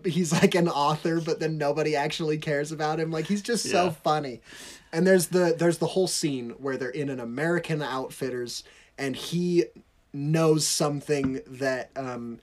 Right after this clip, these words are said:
Speaker 1: Nicolas Cage doesn't know.
Speaker 2: Mm-hmm.
Speaker 1: And he's like, "You know what? No,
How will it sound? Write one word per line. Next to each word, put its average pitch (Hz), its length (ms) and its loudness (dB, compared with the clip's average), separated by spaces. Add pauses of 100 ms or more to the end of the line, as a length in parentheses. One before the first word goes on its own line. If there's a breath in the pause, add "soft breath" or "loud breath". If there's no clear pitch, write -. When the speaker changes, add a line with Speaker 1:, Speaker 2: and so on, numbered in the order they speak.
(280 soft breath)
Speaker 1:
Nicolas 143 460 0
Cage 139 400 -2
doesn't 135 360 -2
know. 131 400 -6 (140)
Speaker 2:
Mm-hmm. 104 240 -12
Speaker 1:
And 143 160 -4
he's 170 260 0
like, 156 240 2 (160 soft breath)
"You 180 100 2
know 214 80 4
what? 247 220 4
No, 269 300 0